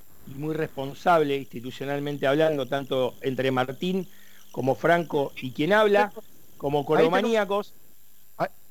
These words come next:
Speaker 2: Ahí, Pablo, perdóname, tenemos uno de los nombres de una de las personas que, eh, participó de, de la política
Speaker 1: Claro.
Speaker 2: de las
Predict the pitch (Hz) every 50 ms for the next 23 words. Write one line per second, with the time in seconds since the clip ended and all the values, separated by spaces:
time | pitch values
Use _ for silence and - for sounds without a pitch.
0 | - - 156 180 220 240 185 240 226 226 220 202 156 185 180 185 185 185 - -
1 | 196 202 226 247 240 214 160 185 190 202 196 185 - - 196 196 196 180 170 165
2 | 160 151 180 220 226 226 214 220 214 - - - - - - - - - - -
3 | 175 180 175 170 160 160 147 131 - 165 156 151 - 190 202 202 196 175 - -
4 | 151 165 180 190 185 - 131 127 131 - 143 143 131 123 143 139 131 - 147 139
5 | 127 - 165 170 170 170 170 160 147 135 127 120 117 117 117 113 110 110 104 104
6 | 98 95 95 98 - - - - - - - - 131 135 135 127 127 147 147 151
7 | 156 147 131 151 139 - - 131 135 143 - 117 113 113 113 110 110 120 117 -